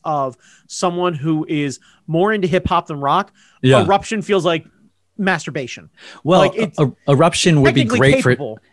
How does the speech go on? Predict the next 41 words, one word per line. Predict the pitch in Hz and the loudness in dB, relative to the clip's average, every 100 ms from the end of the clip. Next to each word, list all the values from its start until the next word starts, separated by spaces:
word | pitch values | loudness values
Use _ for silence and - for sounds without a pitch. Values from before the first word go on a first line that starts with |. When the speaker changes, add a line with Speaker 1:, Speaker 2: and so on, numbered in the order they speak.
| - | -2
Speaker 2:
Eruption | 131 160 - 190 | 2 2 2 2
would | 156 | 2
be | 117 | 0
great | 107 123 | 0 -2
to | 104 | -2
sample | - 113 107 110 | -4 -2 -2 -4
from, | - 82 | -6 -10
'cause, | 82 113 101 | -6 -4 -4
like, | 101 | -4
all | 113 123 | 0 0
of | 110 | 0
those | 98 | -2
squeals | - - 120 127 117 110 | -2 0 2 4 2 0
and, | 101 | -2
like, | 92 92 135 | -4 -6 -4
interstitial | 117 98 - 117 117 | -4 -4 -4 -4 -2
notes | 104 107 - | 0 -2 -4
and | 107 | -6
stuff, | 117 110 120 | -4 -4 -4
you | |
could, | 120 120 | -4 -2
like, | 196 - - - _ | -2 -4 -12 -20 _
grab | - 117 | -2 0
a | - | 0
section | - 113 - 117 | -2 -2 0 -2
of | 104 | 0
it | 90 | -2
and | 101 | -4
turn | - 117 | -2 0
that | 104 | 2
into | 104 101 87 | 0 -2 -4
a | |
hook | 82 110 - | -2 -2 -2
and | 101 | -2
all | 95 | -2
Speaker 1:
See, | - 262 | -4 -2
Speaker 2:
that | 98 - | -2 -2
kind | 92 | -8
of | 220 | -8
stuff. | - | -6
Speaker 1:
and, | 254 | -8